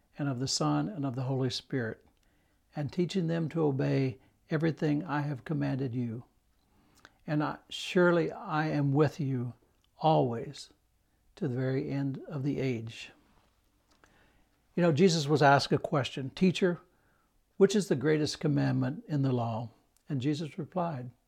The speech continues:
"Love the Lord your God with all of your heart, with all of your soul, and all of your mind. And the second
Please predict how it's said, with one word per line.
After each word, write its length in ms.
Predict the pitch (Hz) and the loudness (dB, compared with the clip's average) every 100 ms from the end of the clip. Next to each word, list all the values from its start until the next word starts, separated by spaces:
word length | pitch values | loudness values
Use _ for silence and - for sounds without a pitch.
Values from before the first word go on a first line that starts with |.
| _ _ _ _ _ - | _ _ _ _ _ -2
"Love 240 | 151 143 | 2 2
the 80 | 143 | 2
Lord 240 | 143 151 147 | 2 2 0
your 120 | 151 | -2
God 360 | 143 135 131 | -2 -2 -4
with 160 | 131 135 | -6 -6
all 180 | 143 151 | -4 -4
of 100 | 135 | -4
your 120 | 139 | -6
heart, 340 | 131 147 127 214 - | -4 -4 -4 -10 -14
with 100 | - | -8
all 180 | 151 151 | -4 -2
of 100 | 143 | -2
your 80 | 143 | -4
soul, 500 | - 143 135 131 - - | -4 -4 -2 -6 -10 -10
and 80 | 139 | -6
all 180 | 135 139 | -2 -2
of 120 | 139 | 0
your 100 | 151 | 0
mind. 520 | 151 131 123 127 120 - _ _ _ _ _ _ _ _ _ _ _ _ _ _ - | 0 0 -2 -4 -6 -10 _ _ _ _ _ _ _ _ _ _ _ _ _ _ -4
And 140 | 143 | -2
the 80 | 135 | -2
second 520 | - 147 - 151 | 0 -2 0 -2